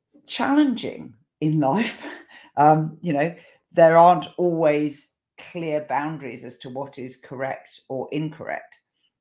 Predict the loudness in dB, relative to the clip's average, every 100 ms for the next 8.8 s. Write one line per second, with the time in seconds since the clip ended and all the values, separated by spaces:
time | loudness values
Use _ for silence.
0 | _ _ -2 2 2 2 -10 _ _ _
1 | 2 4 4 -2 -4 -2 -2 -2 -4 -2
2 | -4 -8 -10 -10 -10 -10 -8 -6 -6 -8
3 | -4 -4 -4 -4 -4 -4 -8 -12 -10 -10
4 | -14 -20 _ _ -8 -6 -6 -8 -10 -6
5 | -6 -6 -8 -8 -8 -14 -10 -10 -8 -6
6 | -4 -2 -4 -8 -12 -12 -8 -10 -8 -8
7 | -8 -10 -14 -14 -14 -12 -12 -12 -16 -16
8 | -14 -12 -10 -8 -8 -8 -12